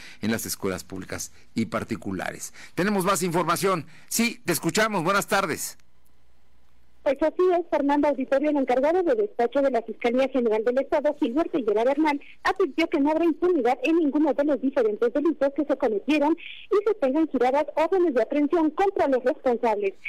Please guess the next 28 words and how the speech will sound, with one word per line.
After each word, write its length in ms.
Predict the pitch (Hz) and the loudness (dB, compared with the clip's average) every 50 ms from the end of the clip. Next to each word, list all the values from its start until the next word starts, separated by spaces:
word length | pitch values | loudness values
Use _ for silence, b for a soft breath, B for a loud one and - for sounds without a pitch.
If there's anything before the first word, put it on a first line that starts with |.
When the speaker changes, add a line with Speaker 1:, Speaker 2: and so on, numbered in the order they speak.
| - - - | -8 -4 -2
Speaker 2:
entre 340 | 226 220 220 - 226 247 | -2 0 0 0 0 2
ellos 220 | 285 294 294 320 320 - 320 | 0 2 0 0 0 0 0
el 180 | 285 240 233 | 0 0 0
caso 300 | - 320 311 311 - 320 | 0 0 0 2 2 0
del 180 | 262 302 320 311 | 2 2 2 2
exsecretario 640 | 294 302 - 349 339 320 254 - 247 226 240 277 | 0 -2 -2 -2 0 0 0 0 0 0 2 2
marinista 580 | 269 285 311 320 285 254 233 226 214 - 302 302 | 2 2 2 2 2 0 0 -2 -2 0 0 2
de 100 | 294 254 | 4 2
Obra 220 | 220 208 208 226 226 - | 2 2 2 0 0 2
Pública, 400 | - 311 269 285 - 285 302 - | 0 0 0 0 0 0 0 0
Javier 300 | 277 247 214 269 320 339 | 0 -2 0 0 0 0
García 400 | - 302 - - - 220 208 208 | 0 0 -2 0 0 0 0 2
Ramírez, 480 | 220 254 285 302 269 233 208 214 208 - - B B B B - | 2 2 2 2 2 2 2 0 0 -2 -8 B B B B -2
quien 180 | - 349 330 311 | 0 2 2 2
en 140 | 269 247 | 2 2
su 100 | - 339 | 2 2
momento 420 | 311 277 226 220 226 220 - 285 277 - | 2 2 2 2 0 0 2 0 0 2
fue 180 | - 311 349 - - | 2 2 2 2 0
etiquetado 640 | 302 285 - 359 359 - - - 233 226 254 262 - | -2 -2 0 0 0 0 0 0 2 2 2 2 2
por 160 | 294 311 302 | 2 2 2
el 100 | 269 247 | 2 2
Interpol 560 | 262 269 254 302 294 302 - 339 330 320 339 - B B B - - | 0 0 0 0 -2 0 0 2 2 2 2 0 B B B -4 0
con 180 | - 480 - | 0 0 2
ficha 320 | - 349 349 349 - 339 262 208 | 2 0 0 2 0 0 0 2
roja 320 | 233 233 226 254 262 277 - | 0 0 0 0 0 0 0
por 140 | - 370 370 | -2 0 2
los 160 | 370 381 359 | 2 2 2
delitos 400 | 277 233 214 226 - - 285 311 | 0 0 -2 -2 -4 -2 -2 -2